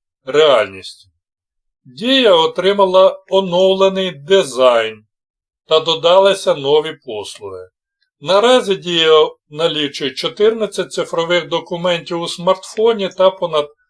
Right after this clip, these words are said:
сто тридцять онлайн-сервісів. Запущено нові послуги:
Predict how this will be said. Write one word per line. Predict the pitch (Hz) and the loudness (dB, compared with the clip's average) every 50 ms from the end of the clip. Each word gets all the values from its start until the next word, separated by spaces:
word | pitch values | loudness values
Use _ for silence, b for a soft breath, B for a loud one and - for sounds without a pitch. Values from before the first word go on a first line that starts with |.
| _ _ _ _ _ _ _ | _ _ _ _ _ _ _
сто | _ - - _ _ 165 175 196 214 214 | _ -18 -18 _ _ -2 2 2 2 2
тридцять | 214 _ - 147 135 143 156 170 175 170 170 - 160 151 147 - _ _ | 0 _ -6 -6 -4 -2 -4 -4 -4 -6 -4 -4 -4 -4 -4 -6 _ _
онлайн-сервісів. | 143 135 135 127 127 135 139 143 147 143 143 135 127 - - - - - 135 127 117 107 104 101 101 95 95 - - 104 92 _ _ _ b b b b b b _ _ - | -10 -10 -10 -6 -2 0 2 2 2 0 -2 -8 -12 -14 -14 -14 -8 -6 -4 -2 -2 -2 -4 -8 -12 -14 -16 -18 -20 -20 -20 _ _ _ b b b b b b _ _ -16
Запущено | 120 123 170 196 196 190 - 262 277 262 - - 247 226 220 226 214 | -6 0 0 0 0 0 -2 -2 -2 -2 -4 -6 -6 -6 -4 -4 -4
нові | 202 180 185 196 202 202 214 208 208 _ _ | -4 0 2 2 2 2 0 -4 -8 _ _
послуги: | 143 143 147 143 131 127 - - 139 131 120 117 120 117 113 | -4 0 0 0 0 -2 -6 -10 -8 -8 -6 -6 -6 -8 -10